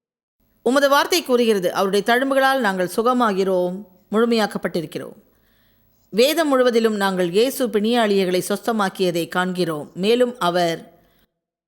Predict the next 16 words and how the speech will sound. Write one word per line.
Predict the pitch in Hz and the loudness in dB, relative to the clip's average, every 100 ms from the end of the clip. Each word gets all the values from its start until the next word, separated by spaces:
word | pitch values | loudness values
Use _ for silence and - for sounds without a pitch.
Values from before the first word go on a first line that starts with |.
| _ _ _ _ | _ _ _ _
நேற்றும் | 220 269 277 302 | 0 0 0 -2
இன்றும் | 247 214 226 214 | 0 0 0 0
என்றும் | 208 226 262 208 | -2 0 0 0
மாறாதவராக | 202 208 208 202 190 | 2 2 2 0 0
இருக்கிறார் | 180 185 185 | -2 -2 -2
என்பதை | 175 185 220 233 | 0 -2 -2 -2
நான் | 180 165 | -2 -4
விசுவாசிக்கிறேன். | 156 165 160 156 127 - _ | -4 -6 -6 -14 -16 -18 _
நீர் | - 233 254 | -4 0 2
உமது | 226 214 208 | 2 2 2
வார்த்தையில், | 233 285 302 277 220 | 2 0 -4 -4 -4
"விசுவாசத்தோடு | 226 302 302 294 294 | -2 -4 -4 -2 0
நாங்கள் | 262 202 185 | 0 0 -2
வியாதி | 180 214 254 262 | 0 0 0 -2
உள்ளவர்களாக | 233 220 208 190 | -2 0 0 -2
ஜெபிக்கும்போது | 180 190 185 165 151 | -2 -4 -4 -6 -6